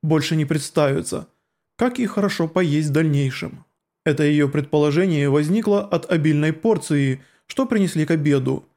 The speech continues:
Она загнала большой кусок в свой рот, борясь с рвотным позывом, по ходу проглатывания массивной белой субстанции. Огромное количество еды, которую Нея проглотила, раздуло ее живот.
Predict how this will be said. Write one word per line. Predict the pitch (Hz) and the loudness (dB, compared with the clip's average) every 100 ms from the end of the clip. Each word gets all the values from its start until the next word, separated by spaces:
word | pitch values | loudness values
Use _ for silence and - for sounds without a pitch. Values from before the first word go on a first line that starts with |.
| _ _ _ _ _ _ | _ _ _ _ _ _
Она | 147 151 | -2 0
загнала | 143 139 214 220 | 0 2 2 2
большой | 170 - 165 | 0 0 0
кусок | 160 160 190 196 | 0 -2 0 0
в | - | -2
свой | 170 151 151 | 0 2 2
рот, | 190 214 202 | 2 0 -4
борясь | 208 240 233 220 208 | -2 2 2 0 0
с | |
рвотным | 208 202 160 165 156 | 2 2 2 0 0
позывом, | 185 180 165 135 135 135 - _ _ _ - | 0 2 2 2 0 -4 -12 _ _ _ -4
по | |
ходу | 143 233 247 | 0 2 2
проглатывания | 214 196 160 165 180 180 190 | 2 2 2 2 0 0 0
массивной | 180 170 - 151 165 180 | 0 -2 -2 0 0 0
белой | 139 147 139 | 2 2 0
субстанции. | - 143 - 143 139 - - - _ _ _ _ _ | -4 -6 0 0 0 -4 -6 -8 _ _ _ _ _
Огромное | - 143 156 156 151 147 | -2 2 2 2 0 0
количество | 156 139 143 156 | -2 -2 -2 0
еды, | 156 156 202 220 202 _ _ | 2 2 0 0 -6 _ _
которую | 262 247 196 170 170 | -2 2 2 4 2
Нея | 160 165 170 | 2 2 0
проглотила, | 165 180 185 190 185 151 135 - - _ - | 0 0 0 0 0 0 0 -2 -10 _ 0
раздуло | 160 143 151 147 | 2 2 2 2
ее | 147 156 | 2 2
живот. | 151 180 160 135 - | 2 2 2 0 -4